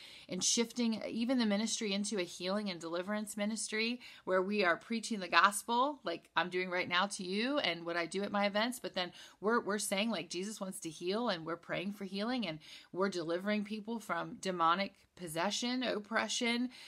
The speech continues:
um, in the name of Jesus. He's the one that does it. But, like, we're moving into that because this world is bound and there's freedom in Jesus.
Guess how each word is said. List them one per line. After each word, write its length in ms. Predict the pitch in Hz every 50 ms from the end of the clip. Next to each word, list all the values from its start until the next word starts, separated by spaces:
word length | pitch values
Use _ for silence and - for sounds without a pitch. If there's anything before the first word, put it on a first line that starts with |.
| - - - -
um, 200 | - 190 190 185
in 100 | 185 185
the 80 | 175 175
name 220 | 190 208 220 208
of 120 | 180 160
Jesus. 540 | - - 185 233 269 220 175 160 175 190 -
He's 200 | - 202 202 196
the 80 | - 196
one 140 | 185 170 165
that 140 | 165 - -
does 220 | 180 214 247 226
it. 140 | 214 180 -
But, 140 | 185 175 -
like, 180 | 180 185 175 -
we're 260 | 160 170 220 294 330
moving 420 | 330 240 247 277 311 277 311 254 202
into 320 | 196 226 277 277 - 302 226
that 240 | 180 165 160 -
because 340 | - 180 - 208 202 190 - - - - - _ _
this 220 | 226 240 226 - -
world 300 | 202 208 247 294 277 233
is 120 | 180 151
bound 580 | - 156 151 190 254 311 302 - - - - - _ _ _ _ _ _ _ _ _ _ _ -
and 100 | 185 196
there's 200 | 196 180 165 -
freedom 380 | - - - 233 254 247 233 196
in 80 | 170 175
Jesus. 720 | - 240 233 254 254 254 - - - 202 - - -